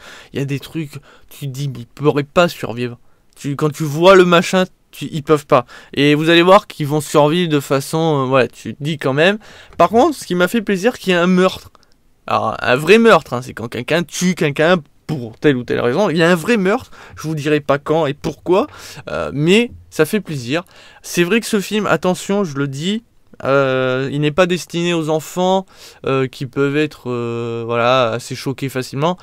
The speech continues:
parce que, voilà, il y a beaucoup de morts, euh, les morts en plus sont assez, euh, pas violents dans le sens, euh, voilà, mais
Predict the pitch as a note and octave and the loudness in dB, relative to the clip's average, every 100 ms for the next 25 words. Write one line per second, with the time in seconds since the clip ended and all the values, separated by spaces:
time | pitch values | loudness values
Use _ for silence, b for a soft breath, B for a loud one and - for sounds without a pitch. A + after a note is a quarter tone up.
0 | B B C#3 - D3+ D3+ C#3 D#3+ - - | B B -8 -6 -2 2 6 6 6 2
1 | _ - - C3+ D3 D3 D#3 D3+ F3+ A3+ | _ -12 -8 -6 -6 -4 -2 0 2 4
2 | G#3+ - B B - C#3 C3+ C3 B2+ B2 | 2 -2 B B -10 -8 -6 -4 -4 -4
3 | C#3 E3 F3 D#3+ D3 F#3 - C3+ C#3 C#3+ | 0 2 4 2 -2 -8 -6 -2 -2 -4
4 | - E3+ E3+ C3 B2 A#2 - - D3+ C#3 | -6 -2 0 2 2 0 -2 4 4 4
5 | F3 F#3+ F3+ C3+ - D#3+ D3+ E2 D2+ - | 2 4 2 0 -2 -6 -6 -10 -6 0
6 | G#3 G3 F3+ G#3+ | 0 2 0 0